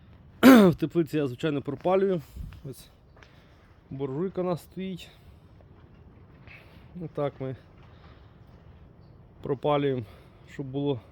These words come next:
більш-менш тепло. Буржуйка трішки піддимлює, але це не смертельно. Ось наші...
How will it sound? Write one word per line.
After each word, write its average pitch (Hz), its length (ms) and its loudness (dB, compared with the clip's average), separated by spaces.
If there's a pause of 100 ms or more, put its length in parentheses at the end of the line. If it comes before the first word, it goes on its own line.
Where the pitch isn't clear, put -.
більш-менш 139 480 -8
тепло. 120 400 -6 (1200)
Буржуйка 151 340 -6
трішки 160 420 -8
піддимлює, 165 540 0
але 139 200 0
це 151 140 -6
не 139 120 -4
смертельно. 113 520 -8 (760)
Ось - 140 -20
наші... - 300 -16